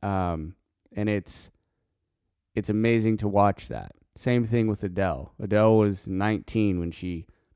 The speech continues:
first had a record, nineteen or seventeen. So it's like, you can see the maturation process. Yeah, there's still the same skill set, and they're still doing kind of the same things, but you can hear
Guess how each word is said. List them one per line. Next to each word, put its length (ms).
first 240
had 140
a 60
record, 360
nineteen 520
or 80
seventeen. 640
So 200
it's 140
like, 300
you 140
can 160
see 220
the 320
maturation 800
process. 500
Yeah, 200
there's 240
still 340
the 80
same 300
skill 340
set, 380
and 500
they're 40
still 260
doing 200
kind 220
of 100
the 60
same 340
things, 480
but 100
you 160
can 180
hear 640